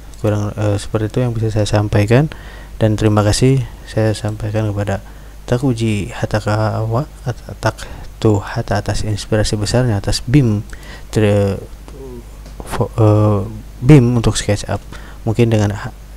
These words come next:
ditambah dengan AutoGANAT R A B S N I SketchUp, maka bim-nya menjadi bim four,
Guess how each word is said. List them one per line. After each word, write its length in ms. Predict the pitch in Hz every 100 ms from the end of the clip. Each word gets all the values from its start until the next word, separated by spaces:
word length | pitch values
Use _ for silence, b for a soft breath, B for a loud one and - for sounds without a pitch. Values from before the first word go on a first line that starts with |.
| -
ditambah 400 | 107 123 127 113
dengan 240 | 110 107
AutoGANAT 480 | 110 113 113 104 104
R 160 | 104 101
A 80 | 107
B 160 | 107
S 160 | 101 101
N 160 | 104
I 160 | 98 135 143 -
SketchUp, 480 | - - 104 131 -
maka 320 | 107 107 104 101
bim-nya 480 | 110 107 101 113 113
menjadi 320 | 107 101 104
bim 320 | 107 113 110
four, 480 | - 131 131 117 107